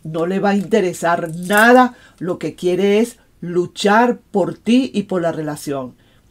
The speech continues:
Ha concluido, oye, colectivo, mírame a los ojos, ha concluido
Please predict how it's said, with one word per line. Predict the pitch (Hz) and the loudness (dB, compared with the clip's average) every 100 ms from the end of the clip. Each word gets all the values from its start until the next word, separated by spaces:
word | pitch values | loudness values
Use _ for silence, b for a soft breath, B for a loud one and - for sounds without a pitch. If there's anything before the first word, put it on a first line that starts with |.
| _ _ b b b - | _ _ b b b 0
Ha | 202 208 | 2 2
concluido, | 240 240 220 208 185 190 202 240 294 _ _ _ | 0 -2 0 0 0 2 4 4 2 _ _ _
oye, | 175 175 170 220 247 _ _ _ _ _ _ | -4 -2 2 0 0 _ _ _ _ _ _
colectivo, | - 156 - 208 214 226 294 - _ _ _ _ _ | -8 -8 -6 0 4 4 2 -4 _ _ _ _ _
mírame | 156 185 180 196 | -4 0 0 0
a | |
los | 170 160 | -2 -2
ojos, | 190 196 233 240 - _ _ _ _ b b b b - | -2 0 -2 -2 -10 _ _ _ _ b b b b 0
ha | 208 220 | 2 2
concluido | 226 233 208 226 185 196 233 208 233 | 0 -2 0 0 2 2 4 4 2